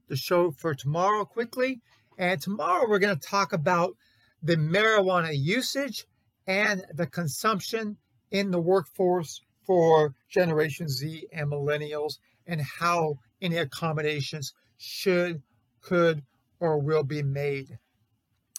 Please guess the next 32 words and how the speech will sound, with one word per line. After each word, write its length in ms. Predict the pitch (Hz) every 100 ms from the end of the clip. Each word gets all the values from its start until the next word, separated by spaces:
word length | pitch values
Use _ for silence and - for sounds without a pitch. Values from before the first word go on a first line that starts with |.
| - _ _ _ -
So 200 | 208 214
as 180 | 226
we 120 | 233 330
talk 300 | 370 349 -
about 400 | 175 214 220 -
today's 480 | 180 143 151 175
discussion, 720 | 202 208 - 220 208 - 220 226 _ _ -
I'd 160 | 214
like 180 | 277 311
to 80 | -
start 440 | 175 - 214 208 - _ _ _ _
by 340 | 175 160 156 -
asking 680 | 202 202 - - 196 190
the 100 | 165
listeners, 760 | 143 175 - 208 190 190 185 175 - _ _ _ _ -
when 220 | 180 202
you 140 | 277
were 100 | 294
growing 360 | 208 208 220 202
up, 200 | 196 -
if 120 | 143
you 100 | 202
were 100 | 202
baby 340 | 127 156 175
boomers 600 | 185 160 165 165 160 160 -
or 180 | - 156
Generation 600 | 139 190 180 165 135 170 -
X, 560 | - 185 - - - - _ _ _ _ -
what 200 | 196 381
are 80 | 427
some 320 | - 226 170
negative 580 | 175 180 175 175 143